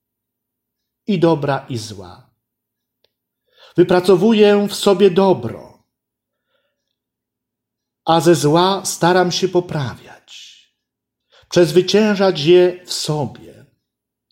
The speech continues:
To taka bardzo postawa, podstawowa sprawa, której nigdy nie można pomniejszać,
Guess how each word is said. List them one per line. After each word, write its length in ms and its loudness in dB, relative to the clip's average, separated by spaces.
To 140 0
taka 420 0
bardzo 580 0
postawa, 800 -2
podstawowa 760 0
sprawa, 880 -8
której 420 4
nigdy 540 2
nie 160 0
można 680 -2
pomniejszać, 880 -4